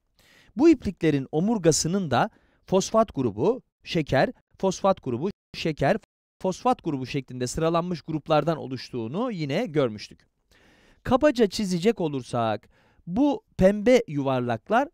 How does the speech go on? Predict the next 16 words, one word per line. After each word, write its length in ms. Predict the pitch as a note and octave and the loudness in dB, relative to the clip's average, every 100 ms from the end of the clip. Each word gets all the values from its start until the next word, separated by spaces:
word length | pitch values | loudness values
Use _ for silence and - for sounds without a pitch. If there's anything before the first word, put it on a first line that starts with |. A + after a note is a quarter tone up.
| _ | _
fosfat 540 | - G3+ - C4 C4 - | -6 -4 -2 -2 -2 -4
gruplarını 560 | F#3 D#3 E3 C#3 A#2 | -8 -2 0 0 -4
temsil 380 | - G#2 G2+ G#2+ | -6 -8 -8 -8
etsin. 320 | G2 - - - _ _ _ _ _ _ | -8 -10 -14 -16 _ _ _ _ _ _
Mavi 300 | G#3+ C4 A#3+ | 0 2 2
yuvarlaklar 680 | F3 D3 B2 G#2+ - A2+ F3 | 0 2 2 0 -4 -4 0
da 180 | D4+ C#4+ | -2 -2
şekerleri. 640 | - F3+ D3+ A#2 F#2 - _ | -2 0 0 0 -4 -10 _
Anlaştık 440 | - C#3 F3 F#4 B3+ | -10 -6 -6 -6 -8
mı? 140 | C3+ _ _ _ _ - - _ | -12 _ _ _ _ -20 -20 _
Aynı 420 | C#4 F4 D4+ B3 | 2 2 0 -2
dizilim 440 | F#3+ D3+ D#3 C4+ A2+ | -2 -2 -2 -4 0
diğer 180 | B3+ A#3 | 2 2
iplikte 400 | G3+ E3+ E3 C#3+ | 0 0 2 4
de 120 | A#2 | 4
vardır. 400 | G2 F2 - | 0 -4 -10